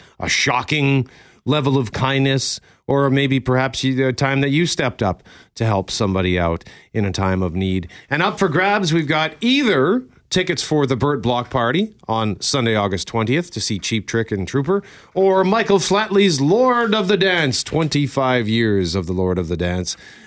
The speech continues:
And that's happening November first at the Burt.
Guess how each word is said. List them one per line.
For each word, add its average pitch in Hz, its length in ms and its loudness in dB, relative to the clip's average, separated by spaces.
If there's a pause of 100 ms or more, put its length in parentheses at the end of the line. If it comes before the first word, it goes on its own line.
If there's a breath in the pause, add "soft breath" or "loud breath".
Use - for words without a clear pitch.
And 92 180 -4
that's 95 160 -2
happening 95 340 -2
November 85 340 -4
first 98 340 -6 (300 loud breath)
at 110 280 -4
the 139 100 0
Burt. 220 400 0